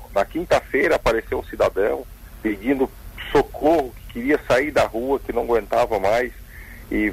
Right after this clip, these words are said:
foi parar logo na Secretaria de Segurança Pública, dali em contato diretamente com o social, através do, do nosso, do nosso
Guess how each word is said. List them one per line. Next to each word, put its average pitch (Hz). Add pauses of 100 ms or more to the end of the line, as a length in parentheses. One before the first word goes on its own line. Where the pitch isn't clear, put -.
(120)
foi 131
parar 120
logo 127
na 120
Secretaria 110
de -
Segurança 107
Pública, -
dali 117
em 127
contato 120
diretamente 110
com -
o 104
social, 113
através 101
do, 95 (400)
do 98
nosso, 98
do 98
nosso 95